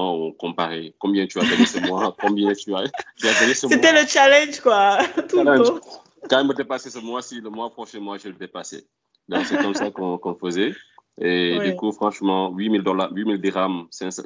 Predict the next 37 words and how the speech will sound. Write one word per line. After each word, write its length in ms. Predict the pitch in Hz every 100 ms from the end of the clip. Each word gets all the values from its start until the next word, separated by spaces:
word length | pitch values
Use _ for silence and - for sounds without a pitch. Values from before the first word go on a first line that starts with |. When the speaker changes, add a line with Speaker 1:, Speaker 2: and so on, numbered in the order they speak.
| -
Speaker 1:
que-, 300 | 87 85 82
quelque 120 | -
chose 140 | 90 -
comme, 280 | 85 82 - 78
euh, 120 | 80
cinq 200 | 92 90
cent 120 | 87
mille 120 | 85
francs 200 | - 82
C 140 | - 78
F 40 | 85
A 80 |
à 40 | 78
l'époque, 320 | 78 113 123 - _ _ _
ça 180 | - -
m'a 120 | 190
Speaker 2:
Oui. 180 | 175 160 -
Speaker 1:
trop 260 | - 104 95
aidé, 220 | 87 85
quoi. 260 | - - _
Ça 140 | - 78
m'a 140 | 78
beaucoup, 280 | 82 90 87
beaucoup 220 | 87 - 85
aidé 400 | 85 87 87 82
à 140 | 80
payer 240 | - 82
mon 180 | 85 85
loyer, 840 | 85 82 82 82 85 82 82 82 82
mes 200 | 80 80
études 800 | 76 - 85 85 85 85 85 85
et 260 | 82 82 -
tout 120 | -
ce 80 | -
que 100 | 80
je 120 | 82
faisais. 380 | - 76 82